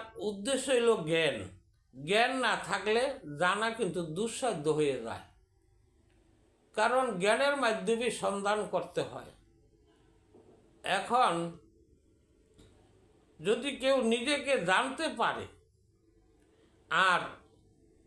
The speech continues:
এই জানার জন্য কি হয়, আত্মজ্ঞান, এই যে জ্ঞান হইল, আহ, জানা,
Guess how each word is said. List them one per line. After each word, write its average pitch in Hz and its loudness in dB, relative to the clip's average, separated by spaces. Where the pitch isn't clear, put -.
এই 175 -2
জানার 233 2
জন্য 247 4
কি 226 -2
হয়, 254 2
আত্মজ্ঞান, 247 0
এই 208 -2
যে 220 0
জ্ঞান 202 0
হইল, 226 0
আহ, 160 0
জানা, 180 2